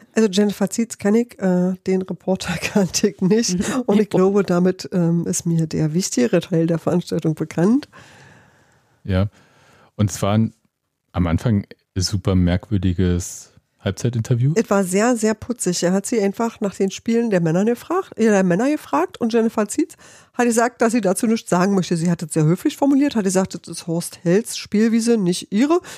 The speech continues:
Speaker 1: Sie freut sich sehr, im Stadion zu sein, egal wer der spielt, sie guckt es gerne. Und sie möchte <laughs> ansonsten sich zur Leistung der Männer nicht äußern.
Speaker 2: Ja, wie
Speaker 1: Und
Speaker 2: das halt bei Union so ist, ne? Ich rede über meinen Arbeitsbereich, nicht über den von den anderen.
Speaker 1: Aber sie hat es einfach sehr, ähm, äh, kurz,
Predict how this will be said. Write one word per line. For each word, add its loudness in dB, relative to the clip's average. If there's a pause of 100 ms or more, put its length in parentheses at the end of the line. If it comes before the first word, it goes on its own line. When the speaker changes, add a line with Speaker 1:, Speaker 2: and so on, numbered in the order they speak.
(100)
Speaker 1:
Sie 2
freut -2
sich -6
sehr, 0
im 0
Stadion -2
zu -2
sein, 2
egal 0
wer -2
der -4
spielt, -4
sie -6
guckt -10
es -4
gerne. -6 (340)
Und -2
sie 0
möchte 0
<laughs> 2
ansonsten 0
sich -2
zur 2
Leistung 0
der -2
Männer 2
nicht -2
äußern. 0 (640)
Speaker 2:
Ja, 2
wie -6
Speaker 1:
Und 2
Speaker 2:
das 0
halt 0
bei 2
Union 2
so 2
ist, 0
ne? 2
Ich -6
rede 2
über 2
meinen 0
Arbeitsbereich, -2
nicht -4
über 0
den 0
von -4
den 0
anderen. 0 (160)
Speaker 1:
Aber 0
sie 2
hat 0
es -10
einfach -2
sehr, 2
ähm, 2
äh, -6 (600)
kurz, -2